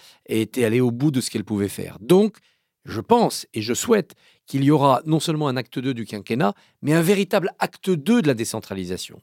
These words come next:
On a beaucoup décentralisé depuis quelques années, mais il faut remonter à quatre-vingt-un pour avoir l'impression d'une révolution. Macron se veut révolutionnaire, il faut qu'il accomplisse cette révolution de la décentralisation, mais là encore, en responsabilisant. Les collectivités territori-, territoriales se sont regroupées, on a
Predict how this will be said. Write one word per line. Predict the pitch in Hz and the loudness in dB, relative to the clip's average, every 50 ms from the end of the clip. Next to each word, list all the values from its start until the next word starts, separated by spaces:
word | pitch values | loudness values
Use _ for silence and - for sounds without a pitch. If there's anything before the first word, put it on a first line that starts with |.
| - - | -14 -10
On | 87 | -8
a | 101 120 | -6 -2
beaucoup | 131 147 143 - 175 180 | -2 -2 -2 -2 -2 -2
décentralisé | 147 123 - 113 101 - 107 107 104 101 113 113 | -2 -2 -4 -6 -6 -4 -4 -4 -4 -4 -4 -6
depuis | - _ - | -6 _ -12
quelques | - 101 92 - 113 107 | -12 -10 -10 -8 -4 -2
années, | 135 151 196 196 - _ _ _ _ - | 0 0 0 0 -2 _ _ _ _ -8
mais | 131 | -8
il | 123 | -4
faut | - 156 123 | -2 -2 -2
remonter | 123 135 131 - 151 | 0 -2 -2 -2 -4
à | 131 | -4
quatre-vingt-un | - - - 131 131 160 - - 208 202 185 | -6 -6 -6 -4 -2 -2 -2 -2 0 0 0
pour | 139 - 123 | -2 -4 -4
avoir | 123 117 117 120 | -4 -4 -4 -4
l'impression | 120 113 - 123 - - 175 | -4 -6 -8 -8 -8 -8 -8
d'une | 143 135 131 135 135 117 - _ _ _ _ | -6 -6 -4 -4 -4 -6 -6 _ _ _ _
révolution. | - 107 147 160 147 143 131 117 104 - - 85 82 - - | -4 0 2 4 4 4 4 2 0 -4 -6 -8 -10 -8 -2
Macron | 117 160 - - 175 165 143 | 0 0 0 0 -2 -4 -4
se | - 123 | -4 -6
veut | 110 110 | -6 -6
révolutionnaire, | 107 95 104 104 110 107 98 - 117 113 135 180 196 - _ _ _ - | -6 -6 -6 -8 -8 -8 -8 -8 -8 -6 -6 -6 -8 -8 _ _ _ -12
il | 127 120 | -10 -6
faut | - - 214 208 | -2 -2 -2 -2
qu'il | - - 180 160 151 - _ _ _ _ _ _ - | 0 0 0 0 0 0 _ _ _ _ _ _ -2
accomplisse | 226 220 - 226 196 - - 208 214 - - | -2 0 0 0 -2 -2 0 -2 -4 -4 -4
cette | 165 - - | -8 -6 -4
révolution | 143 120 123 123 113 - 175 151 | -2 0 0 0 -2 -2 -2 -2
de | 123 | -2
la | 110 | -2
décentralisation, | 101 98 - - 104 - - 98 95 95 101 107 - - 262 233 | -2 -2 -4 -6 -8 -8 -6 -4 -4 -2 -2 -2 -2 -2 0 2
mais | 208 | 4
là | 202 208 202 | 4 4 4
encore, | 190 - 269 262 - - _ _ _ _ | 2 2 2 0 0 -2 _ _ _ _
en | - 127 | -6 -4
responsabilisant. | 123 139 156 - - 151 - 143 131 131 131 147 165 208 240 208 131 _ _ _ _ _ _ _ - | -4 -4 -4 -6 -6 -8 -6 -6 -6 -4 -4 -4 -4 -4 -4 -6 -8 _ _ _ _ _ _ _ -10
Les | 170 | -2
collectivités | - 208 196 190 160 170 160 - _ - - 175 160 151 - 165 | 2 4 4 4 2 0 -4 -8 _ -8 -6 -6 -4 -2 -2 -2
territori-, | - 160 139 139 131 - 143 143 131 | -2 -2 -2 -2 -2 -2 -4 -4 -4
territoriales | - 135 135 127 - 135 135 131 127 135 127 - | -4 -4 -6 -4 -4 -2 0 2 2 2 0 -2
se | - 120 | -6 -10
sont | - - 110 107 | -10 -8 -8 -6
regroupées, | - 120 - 113 127 - 226 226 | -6 -6 -4 -6 -6 -6 -4 -4
on | 208 156 131 | -4 -4 -6
a | 123 | -8